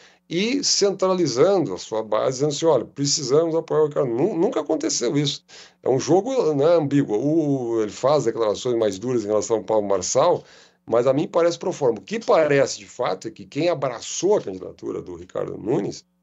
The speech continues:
é o governador Tarcísio de Freitas, né? Porque tem uma aliança ali administrativa, tem até, acho que uma certa, uma certa confluência de estilos ali entre os dois, né? Mas, olha lá, no segundo turno, no, no, Cláudio, não tem, não tem muita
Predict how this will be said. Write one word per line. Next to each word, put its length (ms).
é 240
o 120
governador 760
Tarcísio 400
de 80
Freitas, 480
né? 180
Porque 220
tem 100
uma 120
aliança 440
ali 180
administrativa, 880
tem 160
até, 180
acho 160
que 60
uma 160
certa, 440
uma 140
certa 500
confluência 560
de 140
estilos 720
ali 200
entre 220
os 140
dois, 400
né? 200
Mas, 300
olha 160
lá, 80
no 80
segundo 380
turno, 360
no, 220
no, 140
Cláudio, 340
não 260
tem, 420
não 320
tem 240
muita 600